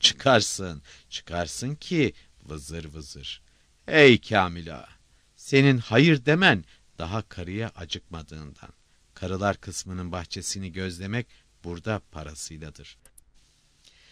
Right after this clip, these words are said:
Revirin imansız dört kol terlikçisi Seyfi Kavat'ı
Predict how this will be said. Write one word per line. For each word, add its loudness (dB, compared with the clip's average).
Revirin 8
imansız 6
dört 8
kol 0
terlikçisi 0
Seyfi -4
Kavat'ı 0